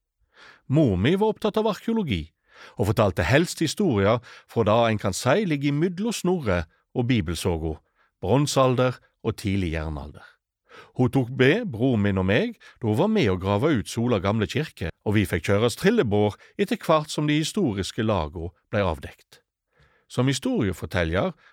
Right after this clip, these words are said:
var altså foreldrene mine en perfekt match, som utfylte hverandre godt. Begge likte de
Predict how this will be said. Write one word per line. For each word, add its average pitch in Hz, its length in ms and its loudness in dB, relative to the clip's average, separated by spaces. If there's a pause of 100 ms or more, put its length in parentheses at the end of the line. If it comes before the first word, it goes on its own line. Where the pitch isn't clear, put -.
(140)
var 185 160 2
altså 170 240 -2
foreldrene 120 500 -2
mine 78 340 -4 (140)
en 104 180 -4
perfekt - 460 -6
match, - 420 -14 (280)
som 117 220 0
utfylte - 500 -2
hverandre 87 500 -2 (120)
godt. - 400 -16 (720)
Begge 190 320 4
likte 190 320 0
de 143 80 2